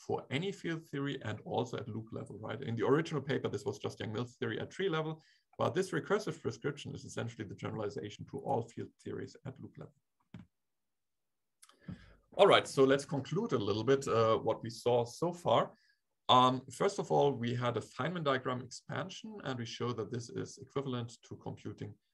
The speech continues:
a minimal model. So what is that good for? Well, first of all, it's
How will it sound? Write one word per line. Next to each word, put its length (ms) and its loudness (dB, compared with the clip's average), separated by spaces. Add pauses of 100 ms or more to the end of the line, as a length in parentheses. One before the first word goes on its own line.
(220)
a 40 -6
minimal 280 -2
model. 280 -2
So 140 -10
what 160 0
is 60 -10
that 160 -4
good 120 -4
for? 220 -2 (360)
Well, 120 4
first 260 4
of 140 2
all, 360 4
it's 400 -2